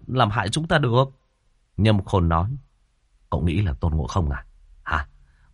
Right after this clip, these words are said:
Còn, còn tôi là ba sư đồ Đường Tam Tạng mà. Hả? Vẽ cái vòng mà có tác dụng thì nắm tay trong tay chẳng phải là tốt hơn sao?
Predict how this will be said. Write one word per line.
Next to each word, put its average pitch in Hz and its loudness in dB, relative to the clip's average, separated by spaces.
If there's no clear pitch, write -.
Còn, 78 2
còn 78 2
tôi 87 0
là 107 6
ba 107 4
sư 101 -2
đồ 85 2
Đường 85 2
Tam 101 2
Tạng 101 2
mà. 73 -4
Hả? 95 -2
Vẽ 117 2
cái 151 2
vòng 87 2
mà 82 0
có 127 2
tác 180 -6
dụng 127 -2
thì 120 4
nắm 104 0
tay 120 -2
trong 120 -4
tay 120 -4
chẳng 123 0
phải 95 0
là 95 2
tốt 165 -2
hơn 135 -2
sao? 120 -4